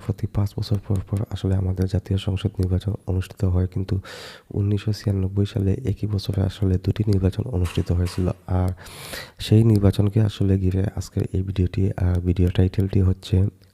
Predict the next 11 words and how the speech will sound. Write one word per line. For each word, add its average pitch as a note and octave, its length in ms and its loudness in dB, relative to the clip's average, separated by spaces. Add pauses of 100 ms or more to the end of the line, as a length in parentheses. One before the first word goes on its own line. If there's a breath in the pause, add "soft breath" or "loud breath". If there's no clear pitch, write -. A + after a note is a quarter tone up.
বাংলাদেশে G2 520 2
উনিশশো G2 460 0
ছিয়ানব্বই G2 520 2
সালে F#2+ 200 2 (180)
একই G2 200 0
বছরে G2 340 2
যেভাবে F#2+ 300 4
দুটি F#2 220 0
নির্বাচন F2+ 380 0 (100)
অনুষ্ঠিত - 340 -2
হয়েছিল, F2 380 0